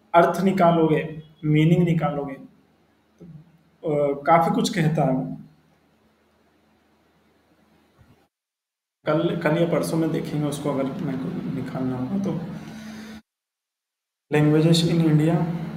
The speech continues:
ठीक है, ये तो ख़त्म है। बाकी इसमें टोटल चैप्टर कितने हैं, ये देख लेते हैं, इसमें टोटल चैप्टर, ताकि वो कितने दिन में ख़त्म हो पाएगी,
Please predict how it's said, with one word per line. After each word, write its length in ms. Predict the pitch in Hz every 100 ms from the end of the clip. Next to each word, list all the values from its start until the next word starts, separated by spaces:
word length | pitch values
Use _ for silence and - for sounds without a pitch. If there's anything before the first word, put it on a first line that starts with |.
| - - - -
ठीक 180 | - 143
है, 160 | 143 131
ये 80 |
तो 120 | 131 147
ख़त्म 300 | 143 147 127
है। 240 | - - - - - - - - - - -
बाकी 200 | - 156
इसमें 300 | - 160 156
टोटल 260 | 139 151
चैप्टर 340 | 147 - - 151
कितने 280 | - - -
हैं, 380 | - - - - - - - - - - -
ये 100 | 143
देख 160 | 135 131
लेते 340 | 139 135 147
हैं, 60 | 139
इसमें 260 | - 147
टोटल 260 | 135 127 143
चैप्टर, 380 | 135 127 - 131
ताकि 360 | 131 127 151
वो 360 | 143 147 147 -
कितने 280 | - - 139
दिन 160 | 139
में 180 | 139 143
ख़त्म 260 | 143 135 143
हो 180 | 135 139
पाएगी, 420 | 135 135 160